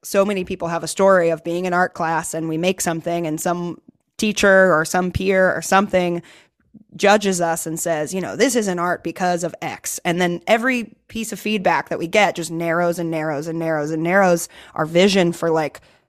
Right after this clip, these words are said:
what is acceptable output. So <laughs> we, we, like, we're living in these shackles of, like, expectations of others, and then we fortify around those and create expectations for ourselves that it's just like,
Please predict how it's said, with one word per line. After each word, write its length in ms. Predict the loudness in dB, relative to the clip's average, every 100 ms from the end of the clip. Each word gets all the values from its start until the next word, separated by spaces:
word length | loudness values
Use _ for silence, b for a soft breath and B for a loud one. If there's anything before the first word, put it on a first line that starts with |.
| _
what 320 | -2 2 2
is 160 | 2 0
acceptable 840 | 0 -2 -2 -2 -4 -4 -6 -12 _ _ _ _ _
output. 340 | -4 -2 -2 -4 -12 _ _ _ _ _ _ _ b b b b b b b b b b b b -8
So 480 | 2 4 6 6 6 B B
<laughs> 200 | -10 -8
we, 240 | -4 -4
we, 320 | 0 0 0 2
like, 320 | 4 2 0
we're 200 | 0 4
living 240 | 4 6
in 80 | 4
these 120 | 4
shackles 560 | 2 2 2 2 0 0
of, 200 | -2 -2
like, 200 | -4 -6 -14 -12
expectations 760 | -10 -6 -4 0 2 2 2
of 120 | 2 2
others, 460 | 2 4 2 0
and 160 | -2 -4
then 280 | -4 -6 -6
we 140 | -6 -8 -18 -18 -10
fortify 600 | 0 2 2 2 0 2
around 380 | 2 0 0
those 440 | 0 -2 -4 -6 -8
and 220 | -8 -8
create 240 | 0 2 2
expectations 640 | 2 0 0 0 0 -2
for 120 | 0
ourselves 580 | -2 2 4 6 4 2
that 120 | -2
it's 180 | -2 -4
just 180 | -8 -4
like, 240 | -2 -4